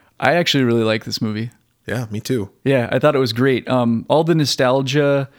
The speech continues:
Speaker 1: the kids, their acting is great. Um, sometimes kids, I think we may have talked about this in other episodes. Kids movies are weird 'cause sometimes ki-,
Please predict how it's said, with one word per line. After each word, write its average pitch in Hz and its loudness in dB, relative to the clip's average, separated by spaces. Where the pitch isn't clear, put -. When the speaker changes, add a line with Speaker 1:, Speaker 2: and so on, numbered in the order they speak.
Speaker 1:
the 131 0
kids, 147 0
their 143 2
acting 131 0
is 120 -2
great. 123 -4
Um, 120 -2
sometimes 180 0
kids, 139 -4
I - -2
think 208 -2
we 165 0
may 127 2
have 120 0
talked 120 -4
about 110 -2
this - -6
in 117 -2
other 107 -2
episodes. 110 -6
Kids 190 -2
movies 202 2
are 147 0
weird 123 0
'cause 117 -2
sometimes 127 0
ki-, - -8